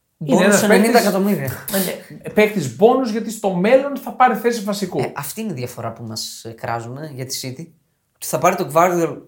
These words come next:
Speaker 2: για να τον έχει αλλαγή, ας πούμε, φέτος και θα έχει δώσει γι' αυτόν, ε, ενενήντα εκατομμύρια.
Speaker 1: Ναι. Εντάξει, αυτό είναι θέμα,
Speaker 2: Εντάξει.
Speaker 1: είπαμε, πώς έχουν τα πράγματα.
Speaker 2: Πάντως για back, απ' τη στιγμή που είδα τον Ακάντζη να παίζει back
Speaker 1: Ναι, ναι.
Speaker 2: και να κάνει πάσα Zidane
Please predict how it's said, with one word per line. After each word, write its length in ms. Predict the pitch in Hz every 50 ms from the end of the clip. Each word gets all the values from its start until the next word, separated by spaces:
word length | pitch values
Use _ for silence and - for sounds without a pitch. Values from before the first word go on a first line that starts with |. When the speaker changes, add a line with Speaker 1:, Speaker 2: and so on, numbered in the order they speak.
| - - -
Speaker 2:
για 120 | 139 143 143
να 60 | 139
τον 100 | 139 147
έχει 160 | 165 160 185
αλλαγή, 340 | 165 151 143 131 131 165 175
ας 80 | 165
πούμε, 160 | - - 127 120
φέτος 480 | - 123 120 - 180 185 - - _ _
και 80 | - -
θα 80 | - 202
έχει 80 | 196 196
δώσει 220 | 185 208 208 202
γι' 60 | 170
αυτόν, 280 | 170 - 196 190 190 190
ε, 40 | 190
ενενήντα 600 | 185 185 180 175 175 180 175 175 175 175 180 175
εκατομμύρια. 380 | 175 - - 170 160 156 156 117
Speaker 1:
Ναι. 400 | 113 107 - _ _ _ - 190
Εντάξει, 280 | 202 254 233 - - -
αυτό 260 | - - 196 202 196
είναι 400 | 202 202 208 214 214 214 202 196 196
θέμα, 180 | - 202 214 214 214
Speaker 2:
Εντάξει. 220 | 202 202 - - -
Speaker 1:
είπαμε, 460 | 113 113 110 113 113 113 120 120 123 - - - - -
πώς 180 | 147 139 139
έχουν 200 | 151 127 - 127
τα 80 | 120 123
πράγματα. 360 | - 131 120 117 113 110 196
Speaker 2:
Πάντως 180 | 214 208 202 170
για 200 | 160 160 151 151
back, 200 | 190 226 233 - - - - _ _ _ _ _ _ _ _ _ _ _
απ' 180 | - 156 - -
τη 80 | - 156
στιγμή 380 | - - 165 139 175 190 208
που 160 | 208 - 185
είδα 180 | 208 208 190 180
τον 160 | - 160 147
Ακάντζη 640 | 147 143 143 - 170 175 165 143 123 - - - _ _ _ _ _ _ _
να 220 | 165 165 160 156
παίζει 360 | - 180 190 190 170 143 131 139
back 180 | 160 147 131 123
Speaker 1:
Ναι, 160 | 123 139 135 127
ναι. 180 | 123 131 123
Speaker 2:
και 180 | 113 - 160 156
να 100 | 151 151
κάνει 280 | - 170 175 185 180
πάσα 420 | 170 - 156 160 175 - 185 170 156
Zidane 600 | 143 165 160 139 143 160 175 180 165 156 143